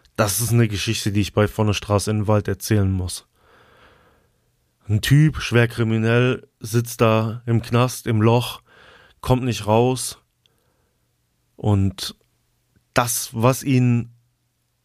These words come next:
am Leben hält, sind Bilder von Bäumen. Ja, ich glaube, so irgendwie, ja, es gibt fast nichts, äh, Passenderes, um das ganze Thema, was wir hier auch besprechen, irgendwie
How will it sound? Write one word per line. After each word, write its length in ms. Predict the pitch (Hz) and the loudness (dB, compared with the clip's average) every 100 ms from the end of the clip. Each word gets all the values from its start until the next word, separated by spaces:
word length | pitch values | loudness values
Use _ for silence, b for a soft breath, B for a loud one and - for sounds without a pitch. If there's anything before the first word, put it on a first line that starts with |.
| _ - | _ -2
am 160 | 117 120 | 2 6
Leben 340 | 135 170 143 | 6 4 2
hält, 320 | 123 117 117 | 2 2 0
sind 480 | - - 113 110 107 | -6 -8 -2 -2 0
Bilder 280 | 117 117 107 | 0 0 0
von 240 | - 101 | -2 0
Bäumen. 400 | 98 107 95 85 - _ _ _ _ _ _ _ _ _ _ - | 2 2 2 -4 -12 _ _ _ _ _ _ _ _ _ _ -4
Ja, 120 | 98 | 0
ich 140 | 101 - | 0 2
glaube, 600 | 117 120 117 113 113 - _ _ _ _ | 2 4 4 4 2 -4 _ _ _ _
so 600 | - 117 107 104 104 104 - | -14 -8 -2 2 4 2 2
irgendwie, 640 | 113 107 104 104 98 98 _ b b b b b b | 0 2 2 4 4 0 _ b b b b b b
ja, 100 | 107 | 0
es 120 | 101 | 2
gibt 160 | 131 - | 0 2
fast 220 | 120 120 | 0 2
nichts, 380 | 131 - - - | -2 -2 -10 -10
äh, 160 | - 82 - | -12 -14 -2
Passenderes, 760 | - 160 147 110 98 98 - - b b b b b | 0 0 0 0 0 -2 -4 -16 b b b b b
um 440 | - 107 104 101 95 - _ _ | -4 0 0 -2 -6 -18 _ _
das 180 | - 107 | -4 0
ganze 260 | 117 110 101 | 0 -2 -2
Thema, 360 | 127 143 127 | 0 2 2
was 180 | 101 - | 0 0
wir 80 | 107 | 0
hier 140 | 107 | 2
auch 120 | 104 - | 0 -2
besprechen, 520 | 110 - 110 101 110 | -8 -4 -4 0 0
irgendwie 520 | 107 104 110 107 | 0 0 0 0